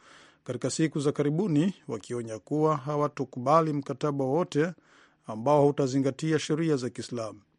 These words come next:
Pia wameendelea kuunga mkono swala la kuwa na kiongozi wa kijeshi kwenye baraza la mpito nchini humo.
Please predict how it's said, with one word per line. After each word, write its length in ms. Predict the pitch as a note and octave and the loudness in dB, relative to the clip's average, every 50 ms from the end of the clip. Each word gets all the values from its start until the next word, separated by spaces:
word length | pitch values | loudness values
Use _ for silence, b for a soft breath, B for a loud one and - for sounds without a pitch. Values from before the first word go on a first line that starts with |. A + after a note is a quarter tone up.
| _ _ _ _ _ _ _ _ _ | _ _ _ _ _ _ _ _ _
Pia 260 | - D3 D#3 E3+ E3 | 0 2 2 4 4
wameendelea 580 | D3 C#3 C#3 C#3 C3+ C#3 C#3 D3+ D#3 D3+ C#3+ C3 | 2 2 2 2 2 4 4 6 6 6 4 2
kuunga 280 | C3 - B2+ A#2+ A#2 G#2+ | 0 -2 -6 -6 -8 -10
mkono 480 | G#2 - - D3+ D#3+ D#3 D#3+ D#3+ D3+ - b b b b b b b | -10 -4 0 2 2 2 2 0 -2 -6 b b b b b b b
swala 460 | b - - C#3+ C#3+ D3+ D3+ D3 C#3 | b -8 -2 2 2 4 4 4 2
la 100 | C3+ C3+ | 2 0
kuwa 320 | - - - E3+ E3 D#3 | -2 -4 -4 -2 0 2
na 100 | C#3 C#3 | 2 0
kiongozi 440 | C3+ - C#3+ C#3 C#3 C3+ D3 C3+ C3 | 0 0 -2 -2 0 0 0 0 -2
wa 60 | C3 | -4
kijeshi 580 | - - A2+ A#2 D3 E3+ D#3 - - D3 F3+ F#3+ F#3 _ | -6 -8 -8 -4 -2 -2 -2 -2 -2 -4 -4 -6 -8 _
kwenye 220 | - - E3 D#3+ D#3 | -12 -8 -8 -6 -4
baraza 340 | D3 D#3 D3+ D3 C3 C3+ B2 | -2 0 0 0 0 -2 -4
la 120 | A2+ A2 | -4 -6
mpito 580 | A2+ A2 - - E3 D3 - - D3 C#3 C#3 C3+ _ _ _ _ - | -10 -10 -8 -8 -8 -6 -2 -2 -2 0 -2 -4 _ _ _ _ -12
nchini 340 | G3 D#3 - - C3 A#2+ G#2+ | -12 -10 -6 -6 -6 -6 -6
humo. 400 | A#2+ A#2+ A2+ A2+ G#2+ G#2 G#2 | -8 -10 -10 -10 -12 -14 -16